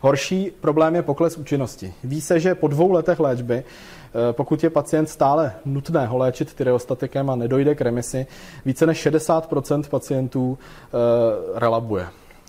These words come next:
Eh, další faktor nepříznivý je s-, určitá strumigenicita toho léku. Narůstá objem štítné žlázy,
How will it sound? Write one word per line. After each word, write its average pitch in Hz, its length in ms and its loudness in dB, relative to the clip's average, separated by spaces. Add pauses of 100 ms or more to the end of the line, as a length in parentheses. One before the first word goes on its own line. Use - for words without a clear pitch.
(280)
Eh, 107 260 -6
další 127 400 -2
faktor 170 760 2
nepříznivý 160 680 2
je 160 140 4
s-, - 180 -10
určitá 151 380 0
strumigenicita 131 1000 -2
toho 113 200 0
léku. 98 340 -2 (400)
Narůstá 139 440 2
objem 135 340 2
štítné 147 440 0
žlázy, 151 460 0